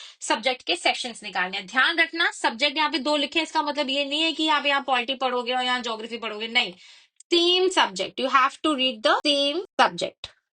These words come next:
ठीक है? इस चीज का एक तो ध्यान रखना। और दूसरी चीज, आपने हमेशा देखा होगा टॉपर्स बोलते हैं कि six to eight hours ही वो पढ़ते थे कंसिस्टेंटली and उसी से उनका एग्जाम निकल गया। ऐसा क्यों होता है? Because एक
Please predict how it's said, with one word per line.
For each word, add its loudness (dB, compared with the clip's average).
ठीक 2
है? 4
इस -2
चीज 2
का 2
एक 4
तो -8
ध्यान 4
रखना। 2
और 6
दूसरी 6
चीज, 0
आपने 0
हमेशा 4
देखा 6
होगा 4
टॉपर्स 2
बोलते 0
हैं -2
कि 2
six -4
to 2
eight 2
hours 2
ही 2
वो 2
पढ़ते -2
थे 0
कंसिस्टेंटली -6
and 0
उसी 2
से 0
उनका 0
एग्जाम 0
निकल -8
गया। -4
ऐसा 2
क्यों 2
होता -4
है? -6
Because 0
एक 2